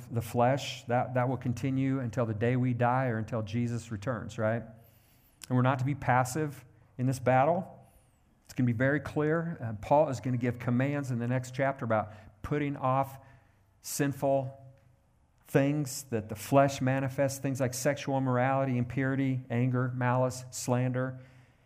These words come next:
and many other such things. He's gonna give us commands to put on godly traits.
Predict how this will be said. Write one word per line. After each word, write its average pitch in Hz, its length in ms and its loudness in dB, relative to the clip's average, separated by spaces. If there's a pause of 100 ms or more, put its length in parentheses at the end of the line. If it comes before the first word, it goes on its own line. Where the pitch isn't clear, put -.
(180)
and 120 140 2
many 131 260 2
other 127 180 2
such 123 340 -2
things. 123 240 0
He's 131 120 -4
gonna 143 200 -4
give 127 160 -2
us 120 100 -4
commands 139 600 -2
to 120 100 -4
put 131 220 -4
on 135 260 0
godly 127 480 2 (240)
traits. 143 640 -2